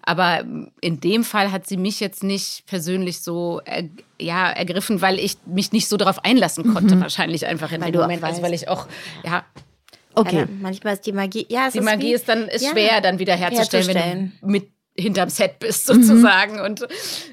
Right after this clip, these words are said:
Speaker 1: den Fake, äh, <laughs> mitgekriegt hast.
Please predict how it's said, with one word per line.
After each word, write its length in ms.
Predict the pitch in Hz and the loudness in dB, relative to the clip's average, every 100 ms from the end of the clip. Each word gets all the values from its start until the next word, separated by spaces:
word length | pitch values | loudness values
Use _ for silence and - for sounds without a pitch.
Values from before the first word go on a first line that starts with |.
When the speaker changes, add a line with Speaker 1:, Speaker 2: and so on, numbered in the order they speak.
| 214 | -6
Speaker 1:
den 200 | 240 226 | -4 -2
Fake, 420 | - 240 247 - | 2 2 2 -4
äh, 240 | - - - - - | -8 -6 -8 -12 0
<laughs> 300 | 302 - - | 0 0 -2
mitgekriegt 680 | 269 269 - - - 269 - | -2 -2 -8 -10 -8 -8 -8
hast. 360 | 139 - - | -10 -12 -18